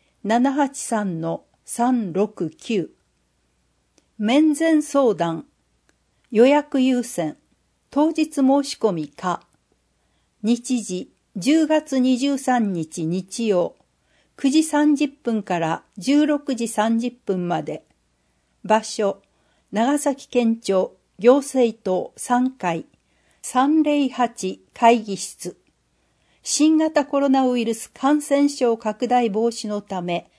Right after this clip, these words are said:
開催方法を変更する場合があります。犬猫の不妊去勢手術費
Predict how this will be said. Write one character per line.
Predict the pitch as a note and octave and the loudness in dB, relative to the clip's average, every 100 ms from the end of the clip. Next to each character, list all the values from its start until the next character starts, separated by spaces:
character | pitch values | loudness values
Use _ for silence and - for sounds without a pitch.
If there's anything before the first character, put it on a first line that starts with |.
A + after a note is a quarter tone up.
| _ _ _ _ | _ _ _ _
開 | B3 C4+ | 0 2
催 | C#4+ D#4 D4 | 2 0 0
方 | C#4+ C#4 C4+ | 0 0 0
法 | C4+ A3+ F3+ F#3 | 2 2 2 0
を | G3+ | -2
変 | - C#4 C#4+ | -4 0 0
更 | C#4+ C#4+ | 2 0
す | C#4 B3+ | 0 -2
る | A#3 | -2
場 | G3+ A3 | -2 -2
合 | G3+ | -2
が | F#3 F3 F3 | -2 -6 -6
あ | |
り | E3+ E3+ | -8 -6
ま | E3+ | -8
す。 | - - - - _ _ _ _ _ _ _ _ _ _ _ _ _ _ | -10 -16 -18 -20 _ _ _ _ _ _ _ _ _ _ _ _ _ _
犬 | B3 C#4+ E4+ | 0 2 2
猫 | E4 D#4+ C4 A#3+ | 0 -2 0 0
の | G#3 G3 - | 2 0 -2
不 | - C#4+ | -6 2
妊 | D4+ E4+ D#4+ | 4 4 0
去 | - | -2
勢 | C#4 - D4+ | -4 0 0
手 | C#4 - C4 | -2 -2 -4
術 | B3+ A#3+ | -4 -4
費 | A#3 - G3+ G3 | -8 -8 -12 -12